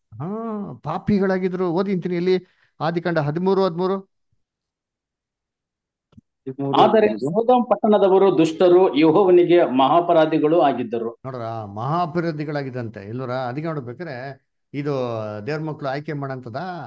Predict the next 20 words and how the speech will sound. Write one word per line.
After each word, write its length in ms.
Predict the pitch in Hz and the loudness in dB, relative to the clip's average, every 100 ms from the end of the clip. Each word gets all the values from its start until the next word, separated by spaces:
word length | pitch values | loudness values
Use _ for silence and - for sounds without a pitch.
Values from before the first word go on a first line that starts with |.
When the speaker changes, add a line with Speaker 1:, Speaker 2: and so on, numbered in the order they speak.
| 107 | -14
Speaker 1:
ಇಲ್ಲ 220 | 107 110 | -12 -10
ರೀ. 380 | 110 104 92 101 | -8 -10 -12 -16
ಅದರ 180 | 101 104 117 107 110 | -20 -16 -12 -14 -14
ಕರ್ತನಲ್ಲಿ 440 | 110 131 123 123 | -16 -12 -8 -8
ಪ್ರೀತಿ 340 | 117 131 123 | -8 -12 -10
ಅಂತ 160 | 127 120 | -10 -8
ಸರೋಗಳೇ, 840 | 113 123 117 120 117 107 117 120 117 _ _ _ _ | -10 -10 -12 -10 -8 -8 -8 -10 -14 _ _ _ _
ಅದಕ್ಕೆ 260 | 147 214 214 | -6 -6 -4
ಲೋತ್ 300 | 185 220 214 | -2 -2 -4
ಆಯ್ಕೆ 240 | 175 196 | -6 -6
ಮಾಡ್ಕೊಂಡು 320 | 196 185 180 | -8 -6 -8
ಹೋಗ್ತಾ 140 | 165 175 | -8 -8
ಅಂತೀನಿ. 320 | 156 151 135 | -8 -10 -10
ಲೋತ್ 240 | 131 156 | -8 -10
ಕೊನೆಗೆ 280 | 147 135 147 | -10 -10 -10
ಎಲ್ಲ 140 | 123 139 | -10 -10
ಕಳ್ಕೊಂಡ್ಬಿಡ್ತಾರೆ, 680 | 123 120 127 113 113 104 | -12 -12 -10 -10 -10 -12
ಫುಲ್ 460 | 101 _ - 202 214 | -18 _ -4 -2 -2
ಬರ್ಬಾದ್ 380 | 151 147 165 156 | -2 -2 -2 -4
ಆಗೋಗ್ತಾರೆ. 500 | 143 135 117 117 | -6 -10 -12 -14